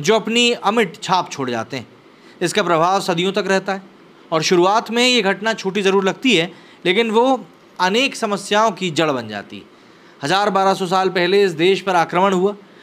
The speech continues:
लेकिन तब पता नहीं था कि एक घटना देश पर ऐसा प्रभाव डालेगी कि हम गुलामी में जकड़ते जाएंगे, जिसका मनचाहा हम पर आकर सवार हो गया।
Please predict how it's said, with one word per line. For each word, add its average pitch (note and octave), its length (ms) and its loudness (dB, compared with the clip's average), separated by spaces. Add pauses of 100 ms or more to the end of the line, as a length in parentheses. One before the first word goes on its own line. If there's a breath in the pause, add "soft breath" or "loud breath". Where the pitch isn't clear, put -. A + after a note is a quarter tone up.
(160 loud breath)
लेकिन G#3 200 2
तब A3+ 140 0
पता A#3 240 2
नहीं A#3 200 -2
था A3 200 2
कि A#3 180 -2
एक G3+ 140 0
घटना G3 320 -2
देश G3+ 240 2
पर G#3+ 140 -4
ऐसा F#3+ 260 0
प्रभाव F3 340 0
डालेगी D#3+ 460 2 (380 loud breath)
कि F#3+ 60 2
हम A#3 140 0
गुलामी E3+ 340 2
में F#3+ 120 0
जकड़ते B2+ 320 -4
जाएंगे, A2 320 -10 (500 loud breath)
जिसका E3 240 0
मनचाहा F#3+ 500 0 (220)
हम F3 180 -2
पर G3+ 120 0
आकर F3+ 320 0
सवार F3 320 0
हो F#2+ 140 -14
गया। - 140 -20